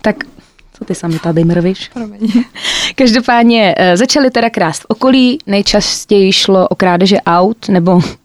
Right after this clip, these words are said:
Speaker 1: to mě hrozně pobavilo. Já jsem si myslela, že to je nějaký jako špatný překlep nebo nějaký špatný překlad, ale bylo to ve třech článcích i v zahraničním článku, co jsem četla, že oni kradli jako drůbež, krocany.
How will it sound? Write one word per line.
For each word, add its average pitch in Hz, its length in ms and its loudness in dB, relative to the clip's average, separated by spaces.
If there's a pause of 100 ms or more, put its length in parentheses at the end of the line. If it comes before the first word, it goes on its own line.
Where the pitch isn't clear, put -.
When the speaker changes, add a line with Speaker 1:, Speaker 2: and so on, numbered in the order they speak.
(300)
Speaker 1:
to - 120 -2
mě 220 80 4
hrozně 233 160 4
pobavilo. 240 340 0
Já 165 80 2
jsem - 100 -2
si 214 120 -2
myslela, 226 300 0
že 226 100 0
to 226 80 0
je 220 40 4
nějaký 196 280 2
jako 190 140 0
špatný - 500 -4
překlep 240 540 -2
nebo 190 180 2
nějaký 185 280 0
špatný 202 360 -2
překlad, 180 480 -2
ale 185 140 0
bylo 185 180 2
to 202 200 0 (360)
ve 185 160 2
třech - 280 -2
článcích 185 600 0
i 202 40 0
v 185 40 0
zahraničním 185 680 2
článku, 185 340 -2
co - 100 -2
jsem 220 180 0
četla, 190 320 0 (380)
že 202 380 4
oni 208 200 4
kradli 202 340 0
jako 202 140 0
drůbež, 226 480 2
krocany. 214 560 0